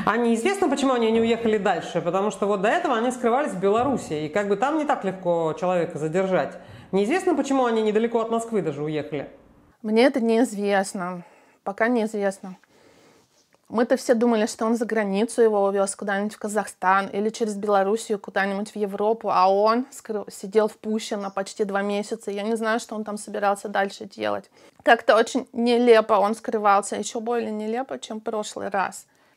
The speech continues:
Speaker 2: Потом я увидела, как Павлуша прошёл по коридору, его привезли. Но меня отговорили видеть его. Якобы психолог против. Ну, конечно, дело было в том, что он в показаниях говорил, что он сбежал от бабушки.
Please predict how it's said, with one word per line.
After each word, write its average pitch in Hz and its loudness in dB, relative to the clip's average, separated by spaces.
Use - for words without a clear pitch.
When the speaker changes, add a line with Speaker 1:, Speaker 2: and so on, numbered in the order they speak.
Speaker 2:
Потом 240 2
я 240 4
увидела, 262 2
как 220 -2
Павлуша 226 2
прошёл 208 -2
по 220 -6
коридору, 202 2
его 185 -6
привезли. 196 -4
Но 240 0
меня 254 0
отговорили 226 4
видеть 214 -2
его. 196 0
Якобы 233 2
психолог 220 0
против. 208 -2
Ну, 262 -6
конечно, 269 0
дело 247 6
было 233 4
в 254 -14
том, 302 -2
что 214 -2
он 226 -2
в - -20
показаниях 240 2
говорил, 220 2
что - -6
он 220 -2
сбежал 214 2
от 208 0
бабушки. 196 4